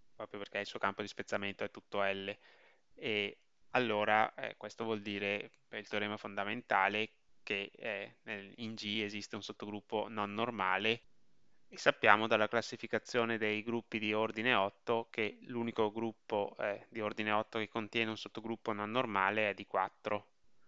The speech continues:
perché vi ricordo che i gruppi non abeliani di ordine otto, a meno di isomorfismo, sono appunto di quattro e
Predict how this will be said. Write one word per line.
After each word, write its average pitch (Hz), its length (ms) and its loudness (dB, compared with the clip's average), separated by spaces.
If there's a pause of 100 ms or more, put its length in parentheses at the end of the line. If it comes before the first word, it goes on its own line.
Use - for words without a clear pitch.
(180)
perché - 200 -10
vi 104 80 -4
ricordo 104 520 0
che 101 260 -4 (460)
i - 200 -20
gruppi 113 320 -2
non 107 160 4
abeliani 107 500 2
di 104 100 -8
ordine 117 340 0
otto, 98 420 -2
a 107 80 2
meno 101 220 -4
di 98 80 -6
isomorfismo, 104 840 -4
sono 101 340 -4
appunto 101 420 -8
di 107 160 -8
quattro 104 720 0
e 98 320 -4